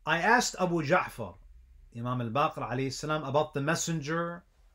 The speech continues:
the prophet. What's the difference between a messenger and a prophet?" The Imam alayhi salam said, "A messenger is one to whom Gabriel comes openly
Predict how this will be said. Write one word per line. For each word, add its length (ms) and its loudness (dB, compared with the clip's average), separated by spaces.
the 80 -6
prophet. 720 0
What's 220 -12
the 80 -6
difference 260 -4
between 320 -6
a 60 -2
messenger 420 -2
and 80 -2
a 40 -6
prophet?" 520 0
The 200 0
Imam 260 6
alayhi 320 4
salam 360 0
said, 500 2
"A 180 2
messenger 1040 0
is 240 0
one 680 4
to 120 -4
whom 520 -2
Gabriel 960 6
comes 480 -2
openly 1160 4